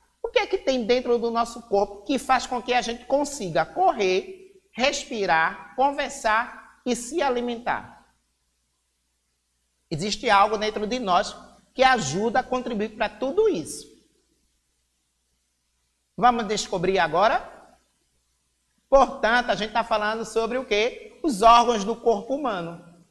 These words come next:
Portanto, são os órgãos do corpo humano que faz com que a gente pratique todas essas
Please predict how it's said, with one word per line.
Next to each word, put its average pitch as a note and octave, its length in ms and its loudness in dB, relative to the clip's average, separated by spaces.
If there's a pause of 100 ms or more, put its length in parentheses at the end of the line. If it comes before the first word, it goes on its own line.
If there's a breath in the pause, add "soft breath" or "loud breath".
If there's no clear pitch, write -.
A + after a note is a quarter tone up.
(480)
Portanto, B3 460 4
são C#4+ 180 0
os A#3 180 0
órgãos A3+ 340 4
do G3+ 120 0
corpo G3 360 -2
humano G3 400 -4
que A3+ 140 -8
faz B3+ 280 0
com C4 200 -4
que A#3+ 140 -2
a A3+ 60 2
gente A3 280 -8 (300)
pratique C4+ 560 0
todas C#4 420 4
essas G3+ 500 0